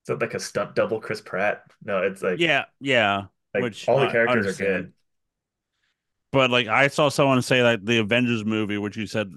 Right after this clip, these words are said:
Speaker 2: you know, they wiped away after a year, is better than this movie, th-, than this game.
Speaker 1: Oh, the game?
Speaker 2: Yeah, the, yeah, Avengers game
Speaker 1: That
Speaker 2: is better than
Speaker 1: sucks.
Speaker 2: this game.
Speaker 1: <laughs>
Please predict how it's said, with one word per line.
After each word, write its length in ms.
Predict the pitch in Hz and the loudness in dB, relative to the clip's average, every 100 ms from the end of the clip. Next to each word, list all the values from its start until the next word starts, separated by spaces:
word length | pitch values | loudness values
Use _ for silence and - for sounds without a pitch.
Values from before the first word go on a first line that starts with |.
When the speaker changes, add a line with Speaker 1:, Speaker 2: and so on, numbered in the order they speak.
| - | -10
Speaker 2:
you 100 | 101 | -4
know, 120 | 98 | -2
they 100 | 104 | -2
wiped 360 | 98 104 107 - | 0 0 0 -2
away 220 | 98 107 | -2 0
after 220 | 101 98 | -2 -4
a 60 | 95 | -8
year, 280 | 92 92 | -8 -8
is 180 | 78 104 | -6 -6
better 320 | 95 110 101 92 | -2 0 2 0
than 120 | 90 | -2
this 240 | 90 90 - | -4 -8 -10
movie, 260 | 85 82 - 101 | -12 -12 -14 -10
th-, 120 | 104 85 | -6 0
than 260 | 107 104 | 2 2
this 200 | 101 98 | 2 -2
game. 280 | 82 85 101 | -6 -12 -6
Speaker 1:
Oh, 100 | 120 | -4
the 80 | 110 | -4
game? 380 | 104 101 113 123 _ _ _ _ - | -4 -4 -6 -12 _ _ _ _ -4
Speaker 2:
Yeah, 240 | 104 87 - - | -2 -2 -6 -4
the, 360 | 107 101 95 95 | 2 2 2 0
yeah, 180 | 95 - _ | -2 -2 _
Avengers 420 | 107 127 127 127 | -2 0 2 2
game 200 | 110 117 | 2 2
Speaker 1:
That 20 | 113 | 2
Speaker 2:
is 100 | 98 | 2
better 220 | 104 101 | 2 4
than 100 | 98 | 2
Speaker 1:
sucks. 20 | |
Speaker 2:
this 140 | 95 | 0
game. 300 | 95 98 95 | 0 0 2
Speaker 1:
<laughs> 920 | 240 - 220 - 190 - - 185 - | 0 0 -2 -4 -6 -6 -8 -6 -6